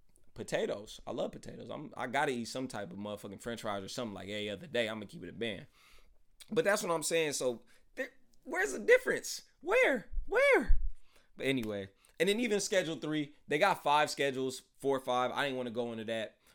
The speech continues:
But even Schedule three drugs is codeine and motherfucking, uh,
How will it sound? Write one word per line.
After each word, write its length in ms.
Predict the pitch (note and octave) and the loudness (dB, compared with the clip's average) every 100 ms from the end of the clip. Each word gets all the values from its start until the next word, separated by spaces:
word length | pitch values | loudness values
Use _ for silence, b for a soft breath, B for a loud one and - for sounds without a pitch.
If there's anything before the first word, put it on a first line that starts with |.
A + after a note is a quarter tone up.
| b | b
But 140 | D3 | -2
even 160 | F#3+ G#3 | 0 0
Schedule 320 | G3+ G#3+ F3+ | 2 2 2
three 240 | - G3+ A3 | -2 -2 0
drugs 380 | D3+ D#3 C#3 | 2 4 2
is 120 | B2 A2+ | -4 -8
codeine 720 | - E3+ E3 D3 D#3 D3+ D3 b b - | -2 0 0 0 0 -2 -6 b b -4
and 220 | C#3+ C3+ | -2 0
motherfucking, 540 | C#3 D3+ - C#3+ A#2+ A#2 | 0 0 0 -2 -2 -2
uh, 340 | A#2 A2+ G#2+ | 0 0 -2